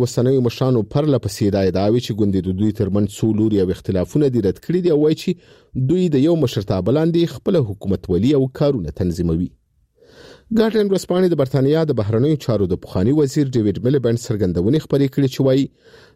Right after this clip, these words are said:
لویدیځ د قحطۍ د سیاست پر تحمیلولو افغانستان او د دې هیواد شهرت له ورانوونکو زیانونو سره مخ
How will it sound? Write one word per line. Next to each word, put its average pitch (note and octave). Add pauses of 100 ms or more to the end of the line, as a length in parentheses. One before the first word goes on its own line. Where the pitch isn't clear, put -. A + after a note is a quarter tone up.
(100)
لویدیځ F3 (120)
د -
قحطۍ C#3+ (100)
د C3
سیاست B2
پر G#2+
تحمیلولو G2 (480)
افغانستان D#3
او D#3
د C3
دې C#3+
هیواد B2+
شهرت B2+
له G#2+
ورانوونکو G2+
زیانونو G#2
سره E2+
مخ E2